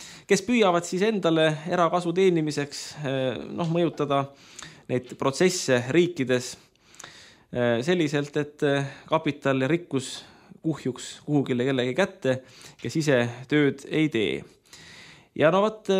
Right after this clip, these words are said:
selle tõttu luuakse ka erinevates riikides, mida me võime ka ju iga päev siin oma areaalil näha, väga mõttetuid seadusi, väga mõttetut bürokraatiat, mis teevad ühe või teise normaalse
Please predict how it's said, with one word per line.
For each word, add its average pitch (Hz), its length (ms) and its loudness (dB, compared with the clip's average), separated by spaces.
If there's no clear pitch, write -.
selle 156 320 4
tõttu 151 320 0
luuakse 156 420 4
ka 143 120 4
erinevates 127 640 0
riikides, 139 540 0
mida 117 220 -6
me 117 80 -2
võime 120 320 -2
ka 120 80 -2
ju 117 240 -2
iga 123 180 0
päev 120 300 -2
siin 120 180 -4
oma 165 220 2
areaalil 139 420 2
näha, 143 240 0
väga 143 220 0
mõttetuid 135 560 0
seadusi, 156 720 2
väga 131 180 0
mõttetut 135 640 -4
bürokraatiat, 143 920 0
mis 135 140 -8
teevad 165 340 4
ühe 165 220 0
või 127 100 0
teise 147 480 0
normaalse 127 680 0